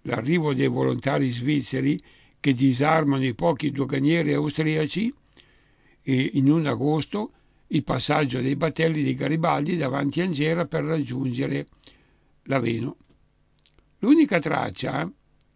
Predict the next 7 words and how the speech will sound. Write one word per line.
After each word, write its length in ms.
della 280
partecipazione 1040
dei 140
due 200
paesi 380
alla 140
guerra 460